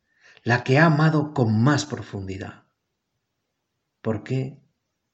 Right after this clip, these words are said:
Porque es la más sencilla, porque se ha atrevido a servir. Y de esa manera ha metido en su corazón a toda la humanidad. Ella es nuestra madre.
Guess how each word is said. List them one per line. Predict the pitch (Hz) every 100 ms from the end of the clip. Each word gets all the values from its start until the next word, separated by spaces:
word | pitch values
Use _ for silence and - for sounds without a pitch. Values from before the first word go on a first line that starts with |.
| _
Porque | 110 107 - 117
es | 113
la | 95
más | 98 -
sencilla, | - 104 - - 98 - - _ _ _ _ _ _ - - -
porque | 113 127
se | - 147
ha |
atrevido | 143 135 139 123
a | 107
servir. | - 101 95 - 98 - _ _ _ _ _ _ _ _ _ _ _ _ -
Y | 107
de | 117 131
esa | 156 165 131
manera | 120 123 113 110 - _ _ _ _ _ -
ha | 135
metido | 160 160 165 160
en | 131
su | - 123
corazón | 117 - - 151 151 143 - _ _ _ _ _ _ _ _
a | - - -
toda | 156 147 131
la | 117
humanidad. | 101 98 92 98 98 - _ _ _ _ _ _ _ -
Ella | 123 120 131
es | 113
nuestra | 110 101 - 101 98
madre. | 98 95 - _